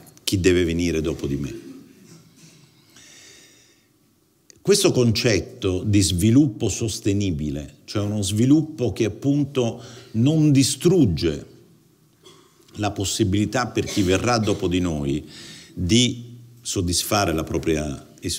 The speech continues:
propri bisogni, questo concetto è il concetto che finalmente è stato messo alla base dell'agenda del mondo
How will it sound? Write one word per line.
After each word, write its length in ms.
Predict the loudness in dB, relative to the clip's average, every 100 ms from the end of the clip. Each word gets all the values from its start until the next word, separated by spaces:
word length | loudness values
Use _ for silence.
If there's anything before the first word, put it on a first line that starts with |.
| -6
propri 320 | -4 0 0
bisogni, 680 | 0 -2 -4 -6 -6 -4 -6 -14 -20 -18 -16 -18 0
questo 300 | 2 4 2
concetto 880 | 0 -4 -2 -2 -4 -6 -4 -4 -2
è 80 | 0
il 120 | 0
concetto 680 | 0 -2 -2 -6 -6 -8
che 160 | -2 -2
finalmente 800 | -2 -2 0 0 0 -2 -6 -6
è 40 |
stato 260 | -4 -4 -2
messo 340 | -2 -2 -2
alla 140 | -2 0
base 600 | -2 -4 -4 -4 -4 -4 -8 -20 -20 -20 -20 -20 -18
dell'agenda 1700 | -4 2 4 4 2 0 -2 -10 -8 -4 -2 -2 -2 -4 -4 -6 -8 -18 -20 -20 -18
del 200 | -2 0
mondo 500 | 2 0 -4 -6 -8